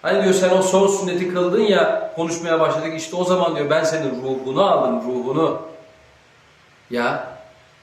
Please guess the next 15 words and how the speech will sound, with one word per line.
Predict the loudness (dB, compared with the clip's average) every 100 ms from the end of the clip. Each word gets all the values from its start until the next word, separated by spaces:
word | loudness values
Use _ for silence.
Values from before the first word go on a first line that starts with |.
| _
sen, | -4 -2 0
diyor, | 2
"anlamadın | 2 2 2 0
mı?" | -4 -8 -14 -20 -20 _ _ _ _ _ _ _ _ _
"Hani," | 2 4
diyor, | 6 6 4
"ilk | 2 0 -8 -12 -20 _ _ _ _
karanlık | -2 2 4 4 4
yer | 6
vardı | 6 4 4
ya, | 4
orası | 2 0
senin," | -2 -2
diyor, | -2
"tabutundu. | -2 -2 -2 -2 -2 -2 -6